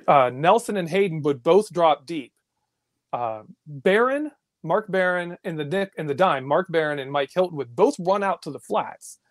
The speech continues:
and be kind of flat defenders. And the only people in the middle of the field were Terrell Edmonds and Minkah Fitzpatrick. And they would just walk up from where they started at safety to the first down line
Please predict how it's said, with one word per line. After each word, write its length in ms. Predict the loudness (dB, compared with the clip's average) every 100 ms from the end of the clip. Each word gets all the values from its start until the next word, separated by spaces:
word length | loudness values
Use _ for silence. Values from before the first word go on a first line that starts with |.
| _ _
and 100 | -2
be 80 | 0
kind 160 | 2 2
of 80 | 4
flat 240 | 4 4
defenders. 480 | 0 -2 0 -2 -2
And 120 | -6 -4
the 120 | 0
only 280 | 0 0 -4
people 500 | -6 -2 -2 -2 -4 _ _ _ _ _
in 140 | 0
the 60 | 4
middle 240 | 6 6
of 60 | 4
the 80 | 0
field 340 | 2 2 2
were 260 | 2 0 0 _
Terrell 320 | -2 2 4
Edmonds 300 | 2 0 -8
and 120 | -6 -6
Minkah 220 | -8 -8
Fitzpatrick. 520 | -6 4 4 4 0
And 120 | 4
they 60 | 4
would 140 | 4
just 160 | 0 0
walk 480 | -4 4 6 6 4
up 280 | 2 2 -2
from 160 | -8 -6
where 160 | -4 -4
they 100 | -4
started 300 | 0 0 0
at 60 |
safety 480 | -2 -6 -4 -8 -8 _ _ _ 0
to 100 | 0
the 100 | 2
first 300 | 2 2 4
down 260 | 2 2
line 260 | -4 -6